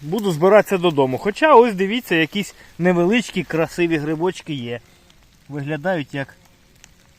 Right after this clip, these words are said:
як казково виглядають, друзі. Погоджуєтесь? Манюнькі такі. Ну, дощ не дає насолодитися прогулянкою. Свої обов'язки перед родиною я виконав,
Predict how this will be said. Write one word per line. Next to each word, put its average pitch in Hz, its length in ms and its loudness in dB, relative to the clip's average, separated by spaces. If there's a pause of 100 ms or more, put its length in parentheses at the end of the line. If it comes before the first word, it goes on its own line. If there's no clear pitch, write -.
(920)
як 185 200 -8
казково 202 540 -2
виглядають, 170 600 -2
друзі. 139 440 -2 (360)
Погоджуєтесь? 160 840 -2 (400)
Манюнькі 180 840 -4
такі. 120 340 -14 (920)
Ну, 277 300 -6 (520)
дощ 214 320 0
не 208 120 0
дає 180 420 2 (540)
насолодитися 170 840 0
прогулянкою. 202 760 0 (400)
Свої 233 320 2
обов'язки 190 600 6
перед 175 300 2
родиною 165 460 2
я 156 160 4
виконав, 156 500 -4